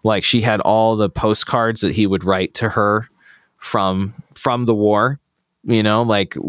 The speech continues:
he wrote her, like, a postcard from when he was in Okinawa after everything had settled down. He wrote one from the Solomon Islands. Um, he was in Tsingtao for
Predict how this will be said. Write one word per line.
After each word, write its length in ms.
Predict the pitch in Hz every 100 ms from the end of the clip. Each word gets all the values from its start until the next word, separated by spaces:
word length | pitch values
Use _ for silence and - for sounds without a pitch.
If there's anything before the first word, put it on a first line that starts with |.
| 98
he 120 | 110
wrote 240 | 98 104 98
her, 80 |
like, 200 | 98 98
a 80 | 98
postcard 580 | - 107 - - 110 113
from 160 | - 101
when 160 | 98
he 140 | 98 104
was 180 | 104
in 120 | 98 98
Okinawa 600 | 98 101 90 92 101 107
after 360 | 82 92 - 92
everything 320 | 90 90 95
had 120 | 92
settled 320 | - 90 90
down. 320 | - 104 107 110
He 80 |
wrote 200 | 92 95
one 140 | 76 90
from 160 | -
the 60 | 85
Solomon 400 | - 95 87 82
Islands. 600 | 82 104 101 101 98 - - - - _ _
Um, 420 | 92 92 87 85 -
he 160 | 113
was 160 | 127 131
in 120 | 131
Tsingtao 800 | - 127 120 - 110 110 95 92 - - _ _ _
for 760 | - 113 107 98 95 92 85